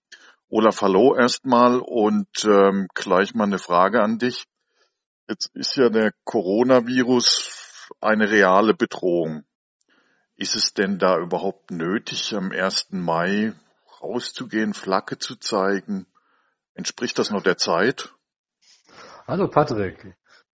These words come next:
Speaker 2: Also ich meine, auf jeden Fall. Allerdings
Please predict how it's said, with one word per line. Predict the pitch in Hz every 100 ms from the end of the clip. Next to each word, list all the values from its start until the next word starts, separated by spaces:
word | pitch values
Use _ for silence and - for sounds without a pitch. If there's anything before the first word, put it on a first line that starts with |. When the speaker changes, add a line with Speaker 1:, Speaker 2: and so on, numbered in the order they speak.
| _
Speaker 2:
Also | 113 113
ich | 143 139
meine, | 131 123 120 117 113 117
auf | 107 -
jeden | 98 101
Fall. | 95 - 82 - _ _ _ _ _
Allerdings | 117 123 110 120 160 170 -